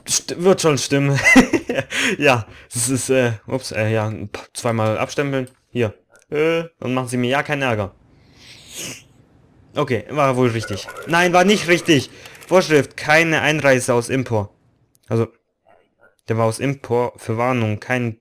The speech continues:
Buß-, Bußgeld. Es war wohl, okay, es war. Ja, ich hoffe, das war jetzt nicht für 'n Arsch. Was war nicht für 'n Arsch?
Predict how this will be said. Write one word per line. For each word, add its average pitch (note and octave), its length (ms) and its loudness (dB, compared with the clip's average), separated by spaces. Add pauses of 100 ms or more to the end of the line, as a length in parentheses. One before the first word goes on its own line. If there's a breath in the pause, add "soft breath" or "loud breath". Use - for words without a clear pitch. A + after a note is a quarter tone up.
Buß-, B2 300 -4
Bußgeld. A2+ 480 -4 (420 loud breath)
Es B2 300 -4
war A#2 260 2
wohl, A2+ 380 0
okay, A2 200 -4
es - 160 -8
war. G#2 220 -4 (640 loud breath)
Ja, C3+ 300 2
ich B2+ 160 -4
hoffe, D#3+ 300 0
das C#3 200 -2
war C3+ 140 0
jetzt C3 220 -2
nicht C#3 260 -6
für B2+ 120 -2
'n A#2+ 260 -6
Arsch. A2+ 420 -4
Was A2+ 400 -4
war A2+ 60 2
nicht A2 180 -4
für A2+ 60 -2
'n G#2+ 80 -2
Arsch? G#2+ 260 -2